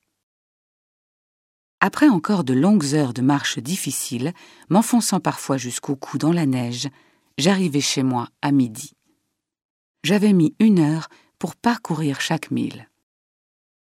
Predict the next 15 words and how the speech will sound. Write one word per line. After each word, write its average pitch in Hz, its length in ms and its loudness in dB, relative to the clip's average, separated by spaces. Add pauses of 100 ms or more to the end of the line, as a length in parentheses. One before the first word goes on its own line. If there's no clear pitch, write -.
(600)
La 165 160 2
bienveillante 160 760 2
Missis 135 400 0
Dean, 170 380 2 (200)
suivie 139 420 0
des 123 240 0
autres 156 240 -2
domestiques, 123 720 -4 (300)
se - 140 0
précipita 151 680 -4
pour 156 180 -4
m'accueillir. « 120 800 -4 (1120)
Vous 311 140 4
voilà 262 340 6
enfin ! 170 420 0